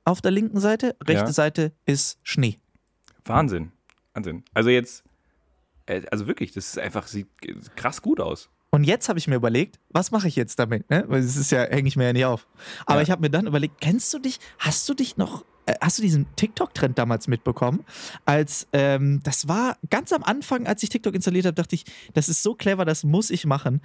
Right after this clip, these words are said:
Speaker 1: Ich bin jetzt, glaub ich, drei Jahre damit zu spät in diesem Trend, aber es ist egal. Vielleicht, vielleicht geht's dann eher noch durch. Und zwar haben Leute irgendwas einfach auf eine Leinwand gemalt und das als Kunstwerk auf eBay verkauft.
Speaker 2: Mhm.
Speaker 1: Und haben das irgendwie so deklariert als unbekannter Künstler, bla bla bla, Gemälde,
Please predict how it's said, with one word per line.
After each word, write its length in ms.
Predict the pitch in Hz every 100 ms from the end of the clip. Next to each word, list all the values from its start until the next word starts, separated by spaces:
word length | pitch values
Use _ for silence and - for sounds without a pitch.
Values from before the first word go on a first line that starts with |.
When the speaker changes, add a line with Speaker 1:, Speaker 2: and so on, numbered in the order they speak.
| - -
Speaker 1:
Ich 140 | -
bin 120 | 175 185
jetzt, 260 | 170 -
glaub 200 | 156 160
ich, 80 | 160
drei 180 | 135 175
Jahre 280 | 190 175 170
damit 220 | 156 151
zu 100 | 147
spät 260 | - 190
in 80 | 165
diesem 160 | 131 127
Trend, 260 | - 156
aber 120 | 165 170
es 120 | 196
ist 60 | 185
egal. 280 | 156 120
Vielleicht, 380 | - 147 196 - - - -
vielleicht 260 | 185 220
geht's 200 | 240 240
dann 140 | - 202
eher 160 | 196
noch 160 | 196 190
durch. 300 | 170 135 - - - - -
Und 160 | 165 -
zwar 400 | 156 190 220 311 - - -
haben 220 | - 185
Leute 560 | 185 180 285 - 190 339 _ -
irgendwas 540 | 285 403 247 180 254
einfach 200 | 170 160
auf 60 | 151
eine 100 | 135
Leinwand 420 | 165 254 143 -
gemalt 440 | 117 117 135 220 - _ -
und 180 | 170 180
das 160 | 202 -
als 320 | 151 151 -
Kunstwerk 500 | 269 302 - 180 165
auf 100 | 165
eBay 300 | 214 196 143
verkauft. 560 | 139 120 123 107 - _ _ -
Speaker 2:
Mhm. 320 | 117 104 143 - -
Speaker 1:
Und 160 | 160 180
haben 100 | 190
das 160 | 190
irgendwie 260 | 185 214 208
so 120 | 196
deklariert 480 | 190 185 180 196 -
als 180 | 151 -
unbekannter 560 | 135 131 - 131 131
Künstler, 800 | - 151 165 - 160 156 143 147
bla 240 | 135 127 127
bla 220 | 127 117
bla, 400 | 127 139 139 143
Gemälde, 840 | 135 123 127 127 127 123 120